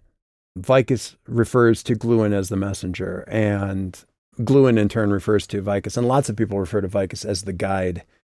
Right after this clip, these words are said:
Later on, Walker is referred to as the goad. They're sort of capital letter titles, although I do not capitalize them. I did probably, I'm almost positive in the first draft this stuff was capitalized because I, I do love a little A A Milne.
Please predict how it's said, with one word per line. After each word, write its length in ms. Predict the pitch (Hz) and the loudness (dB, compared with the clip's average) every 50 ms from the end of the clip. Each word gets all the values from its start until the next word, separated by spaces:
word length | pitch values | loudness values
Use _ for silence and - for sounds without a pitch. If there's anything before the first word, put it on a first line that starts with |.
| _ _ _ | _ _ _
Later 280 | 110 131 135 131 123 123 | 4 4 6 6 6 6
on, 220 | 123 120 113 110 | 6 4 4 4
Walker 320 | 104 110 110 107 - 107 101 | 4 4 4 4 2 2 0
is 140 | 98 98 | 0 0
referred 260 | 95 87 - 110 101 - | -4 -2 0 0 0 0
to 120 | - 104 | 0 -2
as 100 | 95 87 | -2 -2
the 80 | - 95 | -4 -4
goad. 340 | 92 104 101 98 95 98 - - _ _ _ _ _ _ _ _ | -2 -2 0 0 -2 -4 -6 -10 _ _ _ _ _ _ _ _
They're 160 | 147 131 127 | 2 2 4
sort 240 | - - 175 156 143 | 4 4 4 6 6
of 280 | 123 110 101 107 - - | 4 2 0 -6 -12 -12
capital 520 | - - 135 135 - 143 135 117 110 107 | -4 0 0 2 2 4 4 4 4 4
letter 400 | 110 110 110 107 101 95 87 - _ _ _ _ _ - | 4 4 4 4 4 2 0 -6 _ _ _ _ _ -12
titles, 500 | - - 135 131 110 92 92 - - - _ _ _ _ _ _ _ _ _ _ _ _ _ _ _ - | -2 0 2 4 4 2 0 -4 -10 -20 _ _ _ _ _ _ _ _ _ _ _ _ _ _ _ 2
although 280 | 120 123 120 143 139 | 4 4 6 6 6
I 100 | 131 123 | 6 6
do 120 | 123 170 175 | 6 6 6
not 160 | 170 147 117 | 6 4 4
capitalize 540 | - 131 127 - - 101 101 101 95 - - | 2 2 2 2 0 -2 -2 -2 -2 -4 -6
them. 180 | - 101 - - | -10 -12 -8 0
I 100 | - 123 | 2 2
did 360 | 117 101 - 151 151 135 110 - | 4 6 6 6 6 6 4 2
probably, 460 | 127 123 120 113 113 110 104 101 - - | 2 2 4 4 4 4 2 2 0 0
I'm 160 | 113 117 120 | 0 2 2
almost 280 | 127 123 117 107 - - | 4 4 2 2 0 0
positive 360 | - 107 107 104 101 98 95 | 2 2 2 2 0 -2 -4
in 100 | 95 92 | -4 -4
the 60 | 92 | -6
first 240 | - - 98 90 - | -4 -4 -4 -4 -4
draft 240 | - 101 92 87 - | -2 -4 -4 -4 -6
this 120 | 104 - | -8 -8
stuff 180 | - 98 95 - | -8 -8 -8 -8
was 100 | 101 - | -10 -10
capitalized 540 | - - 92 - - 95 98 101 98 - - | -8 -8 -8 -6 -6 -8 -8 -8 -8 -8 -8
because 440 | 104 95 - 107 98 90 87 - - - | -8 -6 -4 -4 -4 -4 -6 -8 -4 -2
I, 240 | 101 95 92 95 - _ - | -2 -2 -2 -4 -8 _ 0
I 100 | 104 107 | 0 2
do 220 | 98 - 117 113 110 | 2 4 2 2 2
love 400 | 107 104 101 98 92 92 - _ _ _ _ _ - - | 2 2 2 0 -2 -4 -8 _ _ _ _ _ -4 0
a 80 | 104 113 | 0 2
little 480 | 113 117 113 107 104 98 98 - - _ - | 4 4 4 4 4 2 0 -2 -6 _ 0
A 280 | 110 110 107 104 104 | 0 2 2 2 0
A 40 | 98 | 0
Milne. 400 | 95 95 95 95 85 85 87 85 | -2 -2 -4 -4 -6 -8 -10 -14